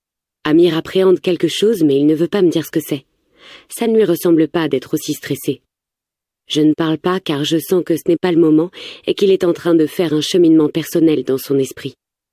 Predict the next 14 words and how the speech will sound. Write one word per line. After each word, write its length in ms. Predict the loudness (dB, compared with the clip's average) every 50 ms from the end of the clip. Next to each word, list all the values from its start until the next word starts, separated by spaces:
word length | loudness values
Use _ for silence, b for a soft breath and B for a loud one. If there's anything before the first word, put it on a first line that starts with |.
| _ _ _ _ _ _ _ _ _ _ _
Mais 140 | 0 0 2
j'aimerais 320 | 2 2 2 2 2 2
des 80 | 0 0
réponses 420 | 0 0 0 0 0 -2 0 -2
à 80 | -4 -6
ce 140 | -4 -6 -2
comportement 580 | -2 -2 -2 -2 -4 -4 -2 0 2 2 2
si 180 | 0 -2 -6 -4
déroutant. 460 | -2 -2 -2 -2 -6 -6 -6 -8 -8 -10 _ _ _ _ _ _ _ _ _ _ _ _ _ _ _ -4
Alors 280 | -2 0 0 0 -2
que 80 | -2 0
nous 160 | 0 0 0
traversons 540 | -2 -4 -4 -4 -4 -4 -6 -4 -2 0 0
l'autoroute, 500 | 0 0 0 -2 0 0 -2 -2 -4